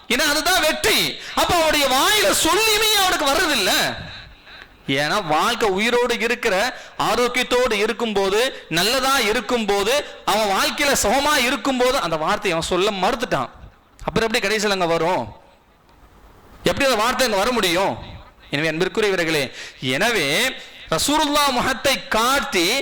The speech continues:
அது யார் என்று கேட்கும்போது சொல்ல முடியாது.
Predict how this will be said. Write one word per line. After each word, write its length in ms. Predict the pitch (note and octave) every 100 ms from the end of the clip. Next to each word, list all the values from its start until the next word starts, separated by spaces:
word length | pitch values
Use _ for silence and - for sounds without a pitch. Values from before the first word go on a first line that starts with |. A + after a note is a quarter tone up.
| - - F#3+
அது 120 | G#3 F#3+
யார் 340 | G3 C4 E4+ D#4
என்று 160 | C4+ -
கேட்கும்போது 640 | C4+ - B3+ G#3 F#3+ F3+ A3 D4+ E4 - - C#4 - - A#3 D4 - - - - - - - - - - - -
சொல்ல 160 | E3
முடியாது. 400 | C#3+ F3 D3+ G#2